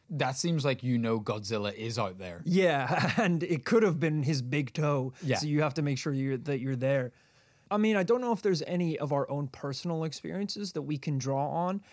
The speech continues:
Speaker 2: As I said, we spent a lifetime growing up around many beaches.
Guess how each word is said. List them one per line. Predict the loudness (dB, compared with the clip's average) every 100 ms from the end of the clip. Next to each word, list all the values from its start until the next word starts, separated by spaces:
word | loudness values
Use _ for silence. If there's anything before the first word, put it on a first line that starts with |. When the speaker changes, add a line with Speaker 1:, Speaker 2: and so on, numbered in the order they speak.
| -6
Speaker 2:
As | -2
I | 0
said, | 2 2 2
we | -2
spent | -2 0
a | 0
lifetime | 0 2 2 0 -2 -2 -2
growing | -2 -2 -2
up | -4 -6
around | -4 -2 -4 -6
many | -2 0 0
beaches. | 0 -4 -4 -8 -10 -10